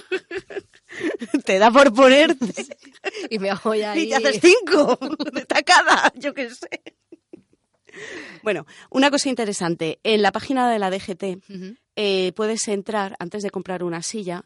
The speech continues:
Speaker 1: y, eh, hay unos
Speaker 2: Para asesorarte o
Speaker 1: Sí,
Speaker 2: algo
Speaker 1: para
Speaker 2: que
Speaker 1: asesorarte.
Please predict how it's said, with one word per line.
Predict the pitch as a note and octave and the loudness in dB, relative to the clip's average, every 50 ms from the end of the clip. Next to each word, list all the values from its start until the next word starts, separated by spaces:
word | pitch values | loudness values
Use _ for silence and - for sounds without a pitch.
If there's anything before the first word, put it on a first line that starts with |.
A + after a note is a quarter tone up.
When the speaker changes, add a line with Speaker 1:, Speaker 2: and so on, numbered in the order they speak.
| _ _ | _ _
Speaker 1:
y, | - G3+ F#3 F#3 F#3 F3+ F3 F3 E3+ E3 E3 | -6 -6 -4 -4 -4 -4 -4 -4 -4 -4 -4
eh, | E3 - - _ | -6 -8 -6 _
hay | F#3 G3+ G#3 G#3 | -4 -2 -2 -2
unos | G#3 G#3+ G#3 G#3 G#3+ G#3 G3+ G3+ G3 F#3 - - - _ _ _ _ _ _ _ _ | -2 -2 -2 -2 -2 -2 -2 -4 -4 -6 -10 -14 -20 _ _ _ _ _ _ _ _
Speaker 2:
Para | _ E3 D#3 | _ -12 -10
asesorarte | D3 E3 D#3+ - D3+ D3 F3 G#3 G#3 G#3 - F3+ F3 | -10 -10 -10 -10 -8 -6 -6 -6 -8 -8 -10 -10 -8
o | F3+ | -8
Speaker 1:
Sí, | F#3 | -8
Speaker 2:
algo | F#3 F3+ | -4 -2
Speaker 1:
para | G3 F3+ E3+ | -2 -2 -2
Speaker 2:
que | E3+ | -4
Speaker 1:
asesorarte. | - - - - F3 F#3 F#3 F3+ - - C#3+ | -4 -6 -6 -6 -4 -6 -6 -6 -8 -14 -18